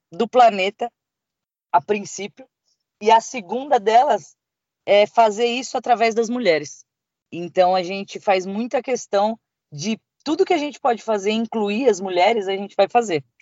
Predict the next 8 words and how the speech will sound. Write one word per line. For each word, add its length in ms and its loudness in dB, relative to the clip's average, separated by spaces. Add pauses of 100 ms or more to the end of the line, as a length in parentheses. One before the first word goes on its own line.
(240)
Inclusive, 800 0
hoje, 520 4 (280)
a 80 6
nossa 280 2
empresa 420 0
gerou 260 2
um 100 -2
braço, 440 4